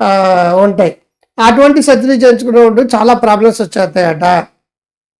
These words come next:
కీమోథెరపీ చేయించుకున్న వాళ్ళు ఇలాగైపోతారట. క్యాన్సర్ ట్రీట్మెంట్ తీసుకున్న వాళ్ళు ఒక్కరు కూడా బతకలేదట. ఈ జబ్బుకి ఈ విధంగా ట్రీట్మెంట్ తీసుకున్న వాళ్ళకి ఒక్కరు కూడా ఫలితం రాలేదట.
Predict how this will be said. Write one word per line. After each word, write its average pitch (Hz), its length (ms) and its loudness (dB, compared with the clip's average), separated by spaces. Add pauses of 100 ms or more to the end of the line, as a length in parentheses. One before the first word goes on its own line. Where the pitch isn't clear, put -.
(720)
కీమోథెరపీ 285 520 2
చేయించుకున్న 240 500 2
వాళ్ళు 247 540 2 (320)
ఇలాగైపోతారట. 185 880 0 (1160)
క్యాన్సర్ 277 500 0
ట్రీట్మెంట్ 254 420 0
తీసుకున్న 240 320 0
వాళ్ళు 262 160 2
ఒక్కరు 226 220 -2
కూడా 220 180 -2
బతకలేదట. 180 1000 -2 (1300)
ఈ 269 160 4
జబ్బుకి 269 580 2
ఈ 277 260 0
విధంగా 269 480 2
ట్రీట్మెంట్ 233 500 -2
తీసుకున్న 226 360 0
వాళ్ళకి 247 220 0
ఒక్కరు 226 280 -2
కూడా 220 200 0
ఫలితం 196 340 -4
రాలేదట. 170 640 -4